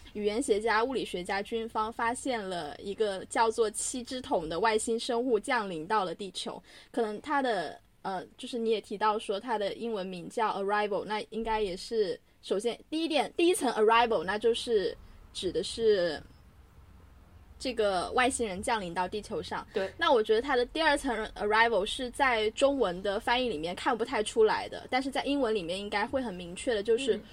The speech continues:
Speaker 1: 我们读者作为一个外来人，作为来自未来的一个人降临到这个故事里面去。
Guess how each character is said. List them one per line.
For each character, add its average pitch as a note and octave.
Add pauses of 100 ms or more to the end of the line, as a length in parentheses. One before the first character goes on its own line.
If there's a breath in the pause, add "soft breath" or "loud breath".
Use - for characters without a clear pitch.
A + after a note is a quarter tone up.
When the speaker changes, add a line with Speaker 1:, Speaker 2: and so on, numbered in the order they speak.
(200 loud breath)
Speaker 1:
我 G#3+
们 G3+
读 A3
者 G3+
作 C4+
为 G#3
一 F#3
个 G#3
外 A3
来 D3+
人， D#3
作 B3+
为 A3
来 F3
自 A#3
未 C4
来 D#3+
的 D#3+
一 F3
个 G3
人 E3+
降 G#3+
临 F3
到 G3 (480)
这 B3
个 A3+
故 B3
事 A3+
里 F3+
面 F3+
去。 -